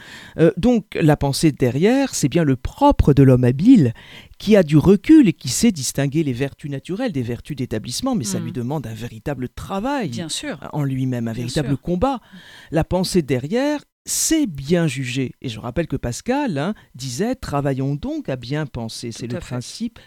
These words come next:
Speaker 1: de la morale.
Speaker 2: Hmm.
Speaker 1: Donc en différenciant ce qui est de l'ordre des apparences et des mondanités,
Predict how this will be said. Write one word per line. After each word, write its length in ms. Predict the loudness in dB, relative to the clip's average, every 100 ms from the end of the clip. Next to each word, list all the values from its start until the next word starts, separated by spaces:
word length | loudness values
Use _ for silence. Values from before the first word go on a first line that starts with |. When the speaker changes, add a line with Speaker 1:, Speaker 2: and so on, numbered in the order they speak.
| -16 -4
Speaker 1:
de 100 | -2
la 140 | -2 -2
morale. 460 | -4 -2 -4 -6 -10
Speaker 2:
Hmm. 260 | -10 -8 -4
Speaker 1:
Donc 160 | -2 0
en 80 | -2
différenciant 800 | -4 -2 0 0 0 0 -2 -2
ce 100 | -4
qui 220 | -6 -6
est 40 | -2
de 80 |
l'ordre 360 | 2 0 0 -6
des 200 | -6 -6
apparences 560 | -6 -6 -4 -6 -6 -8
et 40 |
des 140 | -6
mondanités, 720 | -4 -2 -2 -2 -4 -2 -2